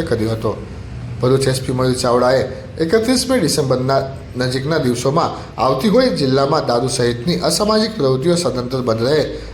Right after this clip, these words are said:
અને જિલ્લામાં કાયદો અને વ્યવસ્થા જળવાઈ રહે તે ઉદ્દેશથી દરેક અધિકારીઓને કડક કામગીરી કરવા આદેશ આપ્યા હતા, જેના ભાગરૂપે લોકલ ક્રાઇમ બ્રાન્ચની અલગ અલગ ટીમો બનાવી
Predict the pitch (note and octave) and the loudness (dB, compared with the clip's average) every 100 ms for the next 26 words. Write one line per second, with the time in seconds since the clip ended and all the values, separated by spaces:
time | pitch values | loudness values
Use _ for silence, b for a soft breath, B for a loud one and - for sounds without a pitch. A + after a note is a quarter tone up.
0 | - F#3+ A#3+ F3+ D3 D#3 F3 C#3 A#2+ C3 | -2 2 4 4 4 4 2 2 2 4
1 | C#3 C3 B2 B2+ D3 C#3 A#2 A#2 A2+ D3 | 2 2 2 2 0 0 2 4 4 4
2 | D#3 - B B - A#3+ C#4 F#3 G3 G3 | 0 -2 B B -2 4 4 4 2 2
3 | B3 E3+ D3+ F3 E3+ A#2+ A#2+ B2 B2 C#3 | 2 4 2 2 -2 -4 -2 0 2 2
4 | F#3+ C#3 D3+ D3+ G#2+ A2 A#2 B2 B2 C#3+ | 0 2 0 0 -2 -2 -2 -2 2 4
5 | E3 B2+ C#3 A#2+ - A#2 A2 A#2 G2+ B | 4 2 0 0 0 0 0 -2 -6 B
6 | B B - C#3 B2+ A2+ A#2 A#2+ D#3 B2 | B B -2 0 2 0 0 0 2 2
7 | - D#3 E3+ B3 A#3+ E3 D3+ D3+ E3 F3 | 0 -2 0 -2 0 0 2 0 -2 -4
8 | F3+ - - - - B B B B D3+ | -4 -10 -18 -18 -18 B B B B 2
9 | G3+ A3+ A#3+ D3 B2+ C3+ C3 D3+ D3+ | 4 4 2 -2 0 2 2 2 0